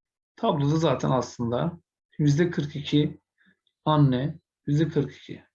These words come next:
baba, yüzde on altı çocuklar. Şimdi anne ve baba eşit olduğu için biz bunu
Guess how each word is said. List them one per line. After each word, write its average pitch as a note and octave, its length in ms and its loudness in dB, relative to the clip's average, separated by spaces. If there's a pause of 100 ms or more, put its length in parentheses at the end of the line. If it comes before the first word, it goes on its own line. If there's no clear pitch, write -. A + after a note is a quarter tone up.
(140)
baba, D3+ 460 0 (580)
yüzde D#3+ 200 -2
on D3 100 0
altı B2 460 -6
çocuklar. - 800 -20 (560)
Şimdi - 440 -4
anne D#3+ 340 4
ve D#3 140 0
baba B2 380 -4 (840)
eşit F#3 340 2
olduğu B2+ 300 0
için F#3 520 -6 (680)
biz F#3+ 420 -6 (220)
bunu F3+ 420 2